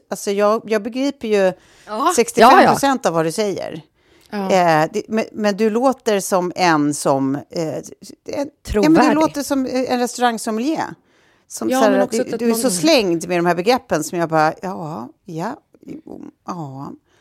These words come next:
Speaker 3: Men jag
Speaker 1: Ja.
Speaker 3: märkte också typ att jag älskar, jag älskar, jag kanske skulle älska att stå på krogen på riktigt,
Speaker 1: Ja,
Speaker 3: för att jag
Speaker 1: det
Speaker 3: gillar
Speaker 1: kanske skulle
Speaker 3: servicemiljön.
Speaker 2: Mm.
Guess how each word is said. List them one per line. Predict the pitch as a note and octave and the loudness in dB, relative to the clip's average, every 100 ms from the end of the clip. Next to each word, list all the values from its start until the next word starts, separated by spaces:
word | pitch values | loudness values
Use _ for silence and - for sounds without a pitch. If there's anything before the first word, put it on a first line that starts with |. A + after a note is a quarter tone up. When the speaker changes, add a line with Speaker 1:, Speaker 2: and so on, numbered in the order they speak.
| _ _ _ | _ _ _
Speaker 3:
Men | C#4 | -2
jag | C4+ C4 | 0 2
Speaker 1:
Ja. | |
Speaker 3:
märkte | C4 C#4 | 0 -2
också | B3+ B3 | -6 -6
typ | B3 A3+ | -6 -10
att | G#3+ | -8
jag | A3+ - | -8 -6
älskar, | C4+ C#4+ C4+ A3 - G3+ G3 F#3+ F#3+ - | -6 -4 -6 -8 -8 -6 -4 -2 -4 -4
jag | A#3 - | -4 -4
älskar, | C#4 C#4+ - A3 | -4 -4 -6 -6
jag | F#3 | -8
kanske | - A3+ - F4 _ _ | -6 -8 -6 -12 _ _
skulle | - - A3 G3+ - | -18 -6 -6 -6 -8
älska | F3 A3 - F#4+ | -8 -8 -8 -10
att | |
stå | A#3+ F#3+ | -8 -10
på | E3+ | -10
krogen | - F#4 G3 - - | -8 -8 -6 -8 -12
på | - | -10
riktigt, | C#3+ - - | -12 -12 -6
Speaker 1:
Ja, | C#4 G#3 C#3+ | 0 0 -2
Speaker 3:
för | G3 | -4
att | |
jag | A#3 | -4
Speaker 1:
det | E3 | -4
Speaker 3:
gillar | F3 D4+ F4 | -2 0 0
Speaker 1:
kanske | G3 E4+ | -2 -2
skulle | - | -4
Speaker 3:
servicemiljön. | F#4+ D#4 - F3 E3 D#3 D#3 F3+ B3+ | -4 -4 -8 -10 -8 -8 -8 -12 -14
Speaker 2:
Mm. | F3 D#3 | -16 -14